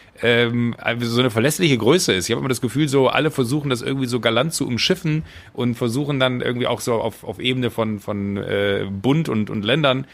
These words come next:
„Ah, wie machen wir das denn jetzt? Gehen wir das an?“ Also von, wenn's nach mir gehen könnte, da, glaub ich, auch gerne härter durchgegriffen werden. Und der ist so der Einzige, der seit Sekunde eins irgendwie Klartext redet und auch so total verständlich und für jeden nachvollziehbar. Und ich bin fasziniert von diesem Typen. Der ist irgendwie so ein, so ein, es gibt ja mittlerweile auch so Memes mit ihm und,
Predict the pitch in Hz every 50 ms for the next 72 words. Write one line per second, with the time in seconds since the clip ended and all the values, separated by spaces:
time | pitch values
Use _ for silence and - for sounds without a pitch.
0 | - - - _ _ - 85 107 131 135 113 110 113 127 143 143 135 131 123 -
1 | 135 123 123 123 120 - 123 123 120 113 110 98 101 - 131 151 139 120 110 98
2 | - 113 107 101 107 107 - - 107 101 117 135 131 127 117 104 117 120 123 110
3 | 113 110 110 104 107 101 101 101 - - 104 - 104 107 110 123 127 104 110 147
4 | - 120 101 95 95 101 101 98 92 101 98 98 98 104 131 139 - - - -
5 | - - 101 95 104 127 135 - 127 117 - 110 123 147 - 147 139 131 123 117
6 | 110 - - 107 - 135 147 - - 101 117 143 - 120 120 117 117 117 - 123
7 | 135 160 - - 110 - - - - 101 107 127 127 - 107 110 - 113 107 -
8 | 120 117 107 113 127 135 - 123 - - 135 160 143 123 107 107 98 - 107 113
9 | 127 120 117 131 131 131 110 - - 104 98 98 110 - - - - - - _
10 | _ - 110 110 - 120 117 110 101 104 98 - - 170 190 - - - 147 139
11 | 143 165 165 - 147 131 127 120 120 113 - - 175 170 110 95 90 90 98 110
12 | - 123 117 117 117 113 113 113 107 98 110 104 98 - - 123 - 110 110 117
13 | 110 104 101 104 98 101 104 104 113 131 160 165 147 - 131 120 - 131 131 120
14 | 117 107 101